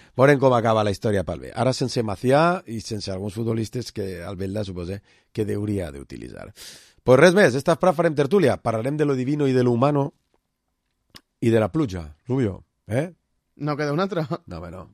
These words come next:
Speaker 1: Parlarem del Villarreal i de com afronta lo que li queda, lo que li ve,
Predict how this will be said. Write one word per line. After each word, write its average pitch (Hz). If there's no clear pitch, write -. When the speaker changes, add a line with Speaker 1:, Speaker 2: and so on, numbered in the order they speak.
Speaker 1:
Parlarem 98
del 101
Villarreal 98
i 101
de 92
com 101
afronta 101
lo 107
que 110
li 101
queda, 143
lo 117
que 113
li 107
ve, 160